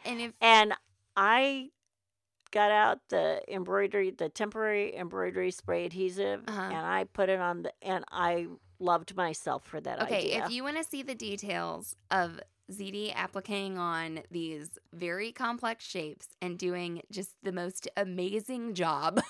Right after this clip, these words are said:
Speaker 1: <laughs> Become
Speaker 2: Now
Speaker 1: a
Speaker 2: that he,
Speaker 1: zigzag
Speaker 2: now that he
Speaker 1: member,
Speaker 2: likes my
Speaker 1: okay?
Speaker 2: points.
Speaker 1: No, I was
Speaker 2: She likes
Speaker 1: like,
Speaker 2: how I stitch in my
Speaker 1: she
Speaker 2: points.
Speaker 1: was stitching these points, and I was like, "Oh, man."
Speaker 2: See, maybe that's why I turned my nose up when
Speaker 1: Yeah,
Speaker 2: you
Speaker 1: I know,
Speaker 2: stitched
Speaker 1: I know
Speaker 2: it.
Speaker 1: it's
Speaker 2: Oh,
Speaker 1: why.
Speaker 2: okay.
Speaker 1: I know it's why. I was like, "Oh, I just don't care that <laughs> much on my car's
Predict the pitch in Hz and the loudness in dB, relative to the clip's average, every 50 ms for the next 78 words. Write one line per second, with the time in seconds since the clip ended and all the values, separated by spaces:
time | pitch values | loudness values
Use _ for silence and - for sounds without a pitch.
0 | - - - - - - - - - 392 453 - - - - _ _ _ _ _ | -8 -18 -20 -4 -4 -4 -4 -4 -8 -10 -10 -10 -12 -16 -20 _ _ _ _ _
1 | - - - - 208 202 202 - 233 240 247 262 269 269 262 262 247 302 254 247 | -20 -20 -20 -16 -10 -4 0 4 8 10 12 12 12 12 12 12 12 12 10 12
2 | 277 269 269 294 285 277 262 247 233 226 226 226 233 269 330 311 240 - 220 220 | 12 12 12 12 12 12 12 12 12 12 12 12 12 12 12 10 10 10 10 10
3 | 247 254 294 226 233 233 220 220 277 320 - - 254 - 254 - - 240 277 269 | 10 8 8 8 8 8 8 6 4 0 2 4 6 8 8 8 8 6 6 8
4 | 277 277 269 262 285 285 247 - 311 262 247 233 - - - 262 240 - 240 233 | 6 6 8 10 10 10 10 10 8 8 8 6 4 0 -2 -2 -2 0 0 4
5 | 220 226 214 214 - 233 226 226 269 320 311 285 - - 320 320 - - 359 339 | 4 4 4 6 6 6 8 8 8 6 4 2 2 0 0 2 2 2 2 2
6 | 320 - - - 277 277 285 285 285 269 247 240 240 220 - _ _ - 208 233 | 0 0 0 2 2 2 2 2 2 0 2 2 0 0 -2 _ _ 6 8 10
7 | 233 226 220 214 214 208 202 196 190 180 175 165 165 160 151 - - - _ _ | 12 12 10 8 8 4 4 6 6 6 4 4 0 -4 -8 -10 -16 -20 _ _
8 | - 277 277 277 262 233 247 262 269 262 233 233 233 233 - 226 208 196 190 190 | -4 -2 0 0 2 2 2 2 4 4 4 4 4 4 4 4 6 6 6 4
9 | - - 208 - - 196 196 190 185 180 190 202 196 - 185 - - 247 247 254 | 0 -6 -8 -8 -6 -6 -6 -4 -2 -2 -2 -2 -2 -2 -4 -2 2 2 4 6
10 | 180 247 247 233 269 339 605 605 202 202 226 302 285 269 175 180 208 185 160 170 | 8 6 8 10 10 10 10 10 8 8 10 10 10 10 10 8 8 8 8 8
11 | 175 - 233 226 220 226 262 269 - - 226 202 196 214 - - 226 220 214 202 | 6 6 4 6 8 6 6 6 6 4 4 4 4 2 4 6 8 8 8 8
12 | 214 214 220 208 - - 208 190 185 - - - - 208 208 214 196 180 - 247 | 8 6 2 -2 0 0 2 2 2 -2 -4 -2 0 2 2 2 4 4 4 2
13 | - - - - - - - - - - - - 453 - 427 370 359 302 - - | 2 0 -6 -10 -10 0 0 0 0 4 4 4 4 4 6 6 6 6 6 6
14 | - - 262 - - - - - | 6 6 8 8 8 4 4 -2